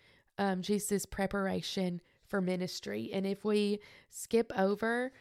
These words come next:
a few verses, when we get to, um, verse eighteen, this is where Jesus is in the temple and he reads from the prophet Isaiah and says, "The Spirit of the Lord is upon me,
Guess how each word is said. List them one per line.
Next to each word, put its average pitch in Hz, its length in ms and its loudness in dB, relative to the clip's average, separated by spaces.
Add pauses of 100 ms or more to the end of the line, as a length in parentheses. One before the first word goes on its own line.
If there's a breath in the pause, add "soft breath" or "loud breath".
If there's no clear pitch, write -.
(420 loud breath)
a 196 80 2
few 220 640 2
verses, 202 720 -2
when 190 200 -2
we 196 140 0
get 202 420 -4
to, 185 440 -4
um, 185 440 -8 (320)
verse 196 300 0
eighteen, 208 540 -2
this 202 200 -2
is 202 120 -4
where 185 300 -2 (420 loud breath)
Jesus 208 520 2
is 208 200 2
in 190 180 2
the 190 80 2
temple 196 380 -4
and 202 80 -2
he 190 180 -2
reads 185 540 -4 (360 loud breath)
from 185 600 0 (240)
the 190 140 4
prophet 185 380 0
Isaiah 190 500 0
and 196 120 -2
says, 185 240 -2
"The 190 120 -4
Spirit 190 380 -2
of 185 100 -4
the 185 120 -2
Lord 185 260 -4
is 185 160 -4
upon 180 380 -4
me, 190 280 -6